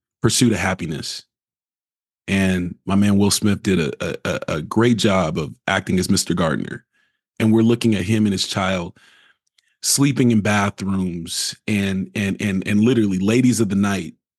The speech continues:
uh, lending the money, like, like, the process of him getting to be, you know, uh, i-, i-, in that industry, in that financial services industry, what he had to give up.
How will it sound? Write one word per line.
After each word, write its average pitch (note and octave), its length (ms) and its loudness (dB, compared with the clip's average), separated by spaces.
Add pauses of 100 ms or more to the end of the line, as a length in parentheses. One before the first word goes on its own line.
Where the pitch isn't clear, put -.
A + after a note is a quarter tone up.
uh, F#2 200 -2
lending G#2+ 400 4
the G2+ 60 2
money, F#2+ 400 0
like, F#2 360 -8 (100)
like, G2+ 320 -4 (140)
the G#2 240 0
process B2+ 680 -4
of - 120 -8
him A2+ 280 0
getting A2 380 2
to - 120 -2
be, F#2 480 0 (380)
you G2+ 120 -2
know, F#2 420 -4 (160)
uh, E2+ 420 -6 (380)
i-, A2 160 0
i-, A#2+ 160 0
in B2 160 4
that A2+ 180 0
industry, G2+ 560 0
in A2 100 4
that G2+ 200 -2
financial G#2+ 420 0
services G2 560 -4
industry, F#2+ 420 -2
what G2+ 300 -2
he A#2 160 2
had G2 280 -2
to G#2 100 -4
give F#2 280 -2
up. F#2+ 280 -2